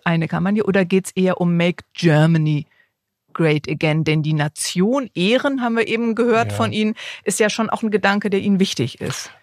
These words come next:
Speaker 2: Ja, nein, ich bin da, also wenn Sie das in diesen politischen Frames haben wollen, dann bin ich eher Europäer. Aber, ähm,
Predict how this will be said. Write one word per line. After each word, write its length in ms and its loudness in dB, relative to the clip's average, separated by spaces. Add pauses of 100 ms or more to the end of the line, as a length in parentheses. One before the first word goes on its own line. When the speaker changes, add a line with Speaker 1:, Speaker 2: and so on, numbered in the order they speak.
(320)
Speaker 2:
Ja, 280 0
nein, 340 4
ich 160 -8
bin 400 0
da, 160 0
also 460 -2
wenn 260 0
Sie 140 2
das 160 0
in 120 -4
diesen 1040 -6
politischen 1120 -2
Frames 460 2
haben 180 2
wollen, 160 2
dann 140 0
bin 100 -2
ich 140 -2
eher 320 2
Europäer. 680 2
Aber, 300 0 (580)
ähm, 500 0